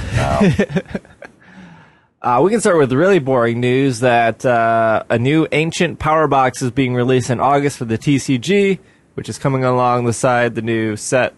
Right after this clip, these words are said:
Speaker 2: Furious Fists. It will contain a, it will contain three booster packs and a special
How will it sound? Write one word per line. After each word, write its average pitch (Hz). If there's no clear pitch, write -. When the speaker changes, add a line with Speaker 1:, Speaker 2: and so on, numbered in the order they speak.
Speaker 2:
Furious 127
Fists. -
It 151
will 156
contain 160
a, 147
it 131
will 131
contain 147
three 165
booster 156
packs 147
and 135
a -
special 143